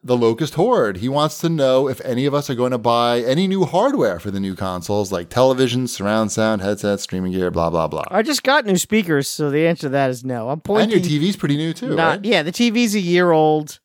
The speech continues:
Speaker 2: The speakers are three months old. So I don't think I'm getting anything new for quite some time.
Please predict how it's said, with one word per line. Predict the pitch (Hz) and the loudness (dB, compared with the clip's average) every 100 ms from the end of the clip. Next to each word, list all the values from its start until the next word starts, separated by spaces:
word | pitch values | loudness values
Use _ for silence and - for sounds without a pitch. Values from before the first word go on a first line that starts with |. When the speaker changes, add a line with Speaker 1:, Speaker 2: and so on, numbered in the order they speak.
| _ | _
Speaker 2:
The | 160 | -14
speakers | - 214 202 190 | -4 -2 0 -2
are | 170 | -2
three | - - 175 180 | -10 -8 -2 0
months | 160 160 156 | 2 0 -2
old. | 139 139 131 131 _ _ _ _ _ _ | -4 -2 -6 -12 _ _ _ _ _ _
So | - 156 | -4 0
I | 170 | 2
don't | 196 | 0
think | 196 185 | 0 -2
I'm | 175 | 2
getting | 170 151 | 0 0
anything | 170 170 160 | -2 0 -2
new | 151 143 | -2 -4
for | 147 | -4
quite | 156 151 | -2 0
some | 143 135 | -2 -6
time. | 139 131 117 | -4 -4 -6